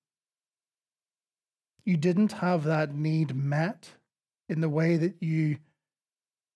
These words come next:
thought was best or the way that you wanted. And the temptation there is to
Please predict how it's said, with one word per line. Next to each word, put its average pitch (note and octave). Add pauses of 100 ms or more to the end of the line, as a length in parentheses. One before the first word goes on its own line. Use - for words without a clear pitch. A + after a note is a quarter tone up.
(340)
thought F3+
was D#3+
best D#3
or E3+
the D3
way D3
that E3+
you C#3+
wanted. F3 (1160)
And D3
the D#3
temptation D#3+
there F3
is D3
to D3